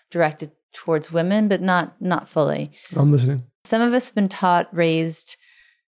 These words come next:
Speaker 1: to celebrate the success of others. Some of us have been conditioned to believe when good things happen to others, it's a threat to us.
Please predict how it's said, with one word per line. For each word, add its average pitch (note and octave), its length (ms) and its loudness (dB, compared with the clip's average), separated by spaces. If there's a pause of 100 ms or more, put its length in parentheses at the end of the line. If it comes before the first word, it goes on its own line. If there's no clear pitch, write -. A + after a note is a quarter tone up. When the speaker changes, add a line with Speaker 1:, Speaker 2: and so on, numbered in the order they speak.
Speaker 1:
to F#3 100 0
celebrate F3 580 2
the E3 60 -6
success D#3 420 -2
of - 80 -8
others. - 360 -4
Some D#3 180 -4
of D#3 140 -6
us F3+ 140 -4
have E3+ 100 -10
been F3+ 140 -4
conditioned F#3 360 -6
to F#3+ 60 -4
believe F#3 320 0
when F3 140 -4
good E3+ 180 -2
things F3+ 220 -4
happen E3+ 320 -4
to F3 160 -2
others, D#3 420 -4 (300)
it's E3+ 180 -8
a G3+ 40 -14
threat A3+ 360 -4 (680)
to D#3 180 -6
us. - 400 -10